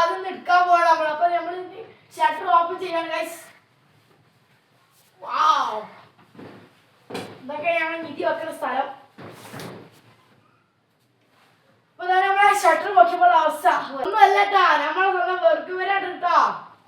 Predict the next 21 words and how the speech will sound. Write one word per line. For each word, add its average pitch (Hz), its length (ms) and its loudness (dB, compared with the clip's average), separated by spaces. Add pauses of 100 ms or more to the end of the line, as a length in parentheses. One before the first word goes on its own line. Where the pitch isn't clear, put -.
(680)
വർഷങ്ങളോളം 359 680 4
കത്തിക്കാൻ 370 440 2
പറ്റുന്ന 359 340 0
വെറുക്കുകളൊക്കെ 330 500 0
ഇതിൽ 339 200 -6
ഇരിക്കുന്നുണ്ട്, 302 400 -8
ഗൈസ്. 262 240 -8 (1160)
ഹലോ 440 220 8 (100)
ഗൈസ്, - 240 2 (360)
ഇതാണ് 466 280 4
നമ്മളെ 349 260 2
വെറുക്ക് 285 300 2
വരന്റെ 311 260 0
ഫുൾ 311 160 -4 (100)
അവസ്ഥ. - 280 -4 (440)
അപ്പൊ 453 160 2
ഇതിനെ 480 200 6
പറ്റി 415 180 0
ഞാൻ 381 120 2
വിശദീകരിച്ച് 381 600 -4
പറഞ്ഞുതരാം. 240 440 -4